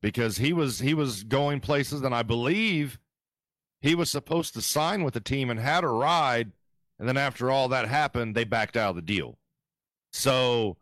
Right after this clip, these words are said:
Connor's been working and working and working. I mean, that's, that's probably one of the hardest working kids in the paddock in IndyCar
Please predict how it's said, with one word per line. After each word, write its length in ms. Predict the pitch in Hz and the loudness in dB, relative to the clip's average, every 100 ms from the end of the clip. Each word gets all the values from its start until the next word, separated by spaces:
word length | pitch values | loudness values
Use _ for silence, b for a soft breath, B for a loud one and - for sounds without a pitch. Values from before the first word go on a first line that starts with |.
| _ _ _ _ _ _ - | _ _ _ _ _ _ -4
Connor's 440 | 147 170 160 139 | 0 2 2 0
been 280 | 113 143 139 | 0 0 2
working 400 | 143 151 135 151 | 2 2 0 -2
and 140 | 131 | 0
working 320 | 131 147 139 143 | 0 -2 -2 -2
and 120 | 127 | 0
working. 340 | 139 139 147 | -2 -2 -2
I 80 | 131 | -2
mean, 200 | 127 127 | -2 0
that's, 280 | 143 165 - | 0 -2 -2
that's 220 | 156 185 | -2 -2
probably 260 | - 214 180 | 0 2 2
one 140 | 165 | 2
of 60 | 139 | 0
the 100 | 113 | 0
hardest 360 | 143 165 143 | 0 0 0
working 300 | 151 160 123 | -2 -2 -4
kids 320 | - 147 131 | 0 0 0
in 60 | 104 | -2
the 80 | 101 | -4
paddock 440 | - 117 104 92 | -2 -2 -2 -2
in 80 | 95 | -4
IndyCar 560 | 101 90 - 85 78 | -4 -4 -2 -2 -2